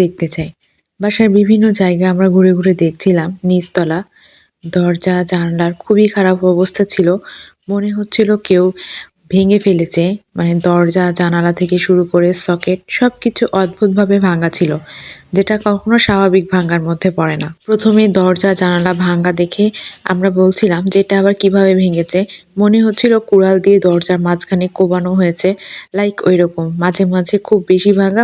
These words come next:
মাঝে মাঝে ঠিকঠাক। তো পরে ভাবলাম হয়তো অনেক দিন থেকে ইনারা ভাড়া আছে, এর জন্যই এমন। বা-, বাসার মধ্যে যে কারেন্টের সুইচ বোর্ডগুলো থাকে, ওই সুইচ বোর্ডগুলোর দিকে নোটিস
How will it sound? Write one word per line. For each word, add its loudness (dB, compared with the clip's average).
মাঝে 0
মাঝে 0
ঠিকঠাক। -4
তো -2
পরে 2
ভাবলাম 0
হয়তো 2
অনেক 2
দিন 2
থেকে 0
ইনারা 0
ভাড়া 2
আছে, -4
এর -4
জন্যই 0
এমন। -4
বা-, 2
বাসার 0
মধ্যে -2
যে 4
কারেন্টের -2
সুইচ 2
বোর্ডগুলো 0
থাকে, -2
ওই 0
সুইচ 2
বোর্ডগুলোর 0
দিকে -4
নোটিস -2